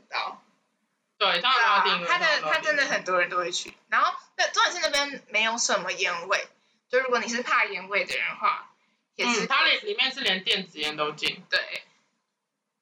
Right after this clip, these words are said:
Speaker 2: 好。
Speaker 1: 就是大家可以去那边，所以你隔天还可以去上家教的那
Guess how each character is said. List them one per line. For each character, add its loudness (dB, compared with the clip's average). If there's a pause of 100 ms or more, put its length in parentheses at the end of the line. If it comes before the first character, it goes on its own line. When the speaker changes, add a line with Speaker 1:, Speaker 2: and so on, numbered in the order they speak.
(300)
Speaker 2:
好。 -2
Speaker 1:
就 0
是 -8
大 0
家 2
可 -12
以 -8
去 -20
那 -20 (100)
边， -20 (280)
所 -2
以 2
你 0
隔 2
天 0
还 0
可 -6
以 -2
去 -4
上 0
家 0
教 0
的 -14
那 -6